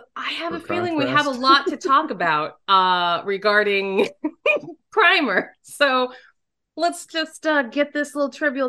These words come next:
Speaker 2: I
Speaker 1: trivia
Speaker 2: bet
Speaker 1: out.
Speaker 2: somewhere on the internet there exists a Primer primer.
Speaker 1: Yes. I did zero research because I wanted this to be just us talking, and, um, I want our listeners to know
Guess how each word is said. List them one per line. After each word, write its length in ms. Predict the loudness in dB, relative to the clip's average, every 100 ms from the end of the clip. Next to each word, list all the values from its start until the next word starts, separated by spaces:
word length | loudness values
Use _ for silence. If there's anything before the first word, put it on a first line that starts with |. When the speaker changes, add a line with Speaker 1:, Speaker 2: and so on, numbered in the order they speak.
| 2
Speaker 2:
I 120 | 2
Speaker 1:
trivia 60 | 6
Speaker 2:
bet 140 | 6 4
Speaker 1:
out. 80 | 2
Speaker 2:
somewhere 340 | -2 2 0
on 120 | 0 -2
the 100 | -4
internet 460 | -4 -4 -4 -4
there 160 | -4 -4
exists 540 | -4 -4 -4 -6 -6
a 100 | -6
Primer 600 | -6 -8 -6 -6 -8 -10 -8
primer. 540 | -8 -8 -12 -16 -20 _ _ _ _ _ _ _
Speaker 1:
Yes. 360 | -2 0 0 -6 -20 -20 _ _ _
I 380 | -2 2 2 0
did 320 | 0 2 2
zero 460 | -2 -4 0 0 0
research 520 | -4 -10 -8 -10 -10
because 240 | -10 -6
I 80 | -6
wanted 380 | -4 -4 -4 -4
this 220 | -4 -6 -10
to 120 | -14
be 540 | -10 -8 -8 -8 -10 -10
just 240 | -10 -6
us 240 | -8 -8 -12
talking, 720 | -8 -8 -6 -4 -4 -4 -8 _ _ -6
and, 500 | -2 -2 -2 -4 -10 -12
um, 320 | -10 -8 -6 -6
I 100 | -6
want 420 | -4 -4 -4 -6 _ -4
our 160 | -4
listeners 500 | -4 -12 -8 -8 -10
to 120 | -12 -6
know 260 | -2 -2